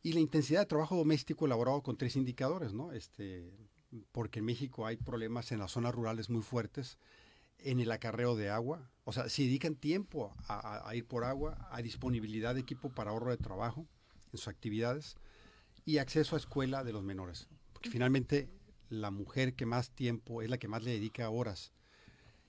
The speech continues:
eh, eh, a los hijos en, en el hogar todavía en México, este, pues, si, si tiene acceso a una guardería o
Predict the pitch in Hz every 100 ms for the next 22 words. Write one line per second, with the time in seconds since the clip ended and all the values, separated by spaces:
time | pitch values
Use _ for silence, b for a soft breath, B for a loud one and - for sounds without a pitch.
0 | B - 110 104 98 - 104 101 107 101
1 | - 170 156 147 - 117 107 110 101 101
2 | 120 135 127 127 131 120 120 123 127 -
3 | 151 120 120 95 - - 92 90 95 -
4 | - 120 107 - - - B B B B
5 | - - 127 123 - 127 135 143 - 143
6 | 131 127 127 127 113 104 110 120 127 127
7 | - - -